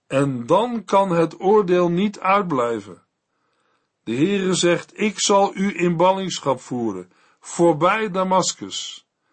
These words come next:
Dat is de verdrietige, tragische en ellendige consequentie van Israëls daden.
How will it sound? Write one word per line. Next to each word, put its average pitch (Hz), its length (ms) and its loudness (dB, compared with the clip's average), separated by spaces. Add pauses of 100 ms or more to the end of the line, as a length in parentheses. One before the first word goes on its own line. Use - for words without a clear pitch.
(960)
Dat 143 280 0
is 185 260 -4
de 175 120 2
verdrietige, 156 1000 -2
tragische 160 880 2 (400)
en 175 300 0
ellendige 175 680 0
consequentie 170 1000 0
van 143 240 0
Israëls 170 560 0
daden. 160 640 -2